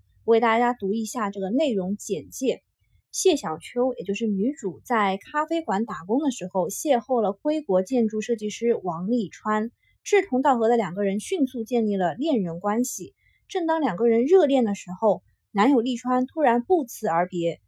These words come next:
此后呢，女主小秋就一直做着爱的囚徒。这中间大概经历过六加四年、十年的时间吧。沥川呢，抛弃小秋而去，这个谜题啃噬着小秋的心。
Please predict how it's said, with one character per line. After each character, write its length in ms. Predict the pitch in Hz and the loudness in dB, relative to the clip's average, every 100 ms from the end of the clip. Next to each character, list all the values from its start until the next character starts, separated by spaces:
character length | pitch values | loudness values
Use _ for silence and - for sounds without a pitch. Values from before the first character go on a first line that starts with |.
| _ _ - | _ _ -16
此 180 | - | -6
后 260 | 208 370 359 | 0 4 4
呢， 240 | 294 262 | 4 4
女 160 | 247 233 | 4 0
主 160 | 262 240 | 0 -6
小 300 | - 156 - | -6 -8 -8
秋 240 | - 277 | -2 0
就 140 | 269 233 | 2 0
一 100 | 247 | -2
直 160 | 220 | -4
做 200 | 196 240 | 0 0
着 140 | 208 185 | 2 0
爱 260 | - 302 | 0 0
的 100 | 214 | 0
囚 360 | 190 - 196 202 | -4 -4 -2 -2
徒。 380 | 240 185 175 180 _ _ _ _ | -2 -4 -4 -4 _ _ _ _
这 120 | - 262 | -6 0
中 180 | 247 | 2
间 160 | 247 254 | 4 2
大 100 | 247 | 2
概 140 | 226 | 0
经 180 | 226 240 | 0 2
历 80 | 233 | 2
过 140 | 208 | 2
六 260 | 214 302 247 | 0 0 -2
加 240 | 202 233 | -2 -2
四 240 | 240 - 247 | -4 -4 -2
年、 160 | 180 | 0
十 280 | 185 - 214 | -4 -4 0
年 180 | 240 180 | 0 0
的 60 | 180 | -6
时 160 | - | -12
间 240 | 170 170 170 | -10 -10 -8
吧。 140 | 151 _ _ _ _ _ | -10 _ _ _ _ _
沥 160 | 359 294 | -4 -4
川 280 | - 320 302 | 2 2 4
呢， 140 | 269 | 2
抛 280 | 262 320 320 | 2 0 0
弃 160 | - | 0
小 280 | 247 220 - | -8 -6 -6
秋 220 | 175 277 | -6 0
而 220 | 262 180 190 | 2 2 -2
去， 420 | - 247 196 - | -6 -6 -6 -8
这 120 | - 269 | -4 0
个 120 | 233 | 2
谜 260 | 202 208 | 4 2
题 460 | 294 - 185 185 202 | 0 -6 -8 -8 -8
啃 260 | - 220 165 | -8 -6 -4
噬 220 | 196 339 | -4 0
着 100 | 254 | 0
小 240 | 214 - | -2 -10
秋 160 | 170 233 | -6 -2
的 120 | 208 | -2
心。 340 | 185 208 214 | -4 -4 -4